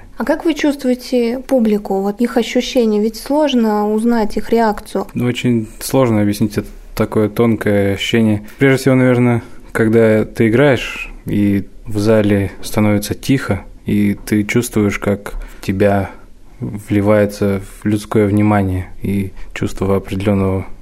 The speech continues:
Speaker 2: восторга тебя охватывает.
Speaker 1: А для вас самая большая похвала какая?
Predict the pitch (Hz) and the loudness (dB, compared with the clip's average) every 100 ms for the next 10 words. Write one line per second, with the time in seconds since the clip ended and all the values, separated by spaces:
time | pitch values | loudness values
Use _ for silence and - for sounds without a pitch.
0 | - - 104 104 - 110 101 95 95 - | -12 -4 -2 -2 2 2 2 0 -4 -8
1 | - - - 98 98 95 - 90 - 233 | -18 -16 -10 -4 -2 -2 -4 -4 -4 0
2 | 254 254 240 - 247 233 220 226 - 220 | 2 4 2 2 2 2 2 0 0 0
3 | 214 - 220 202 202 226 214 196 | 0 0 0 2 0 -2 0 -2